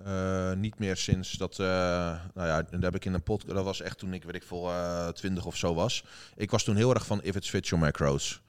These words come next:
Maar dan heb je dus eiwitten, koolhydraten, vet. Ja, alcohol, nou ja, dat is in principe, maar dat tellen we even niet mee. Maar, ehm, kijk, eiwit is geen eiwit, weet je. Eh, eh, eiwit uit granen is iets heel anders als eiwit uit vlees, is iets heel anders als eiwit uit je Oreo-ijs.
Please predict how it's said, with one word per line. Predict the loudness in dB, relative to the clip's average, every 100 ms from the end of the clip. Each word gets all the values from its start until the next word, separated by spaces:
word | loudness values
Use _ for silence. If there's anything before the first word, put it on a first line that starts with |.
| _ _ _ _ _ _
Maar | 0 2
dan | 4
heb | 2
je | 2
dus | 0 0
eiwitten, | 2 4 2 0
koolhydraten, | 2 4 2 0 0
vet. | 0 0
Ja, | 0
alcohol, | 0 0 0 -4 -4
nou | -4 -2
ja, | -4
dat | -6 -10 _ _ _
is | -10
in | -8
principe, | -8 -6 -4
maar | -4
dat | -6 -10
tellen | -6 -2
we | -2
even | 0
niet | 2
mee. | 2 2 -2 -14 _ _ _
Maar, | -2 0 0 -2 -10
ehm, | -4 0 0 0 -4 -10 _ _ _ _
kijk, | -2 -2 0
eiwit | 4 4 2 -4
is | -6
geen | -4 -4
eiwit, | -2 -2 -4 -8 -12 -12 -12
weet | -10 -6
je. | -4
Eh, | -4 -4
eh, | -4 -8 -2
eiwit | 0 0 -2 0
uit | -2 0
granen | -2 0 0 0 -2
is | -4
iets | -6 -4
heel | -2 0
anders | -2
als | -6 -4
eiwit | 0 2 2
uit | -2
vlees, | 0 0 0 -2
is | -6
iets | -6
heel | -4 -2
anders | -4 -4
als | -6
eiwit | 0 0 2
uit | -2 -2
je | 0
Oreo-ijs. | 0 0 0 -2 -2 -2 -4 -6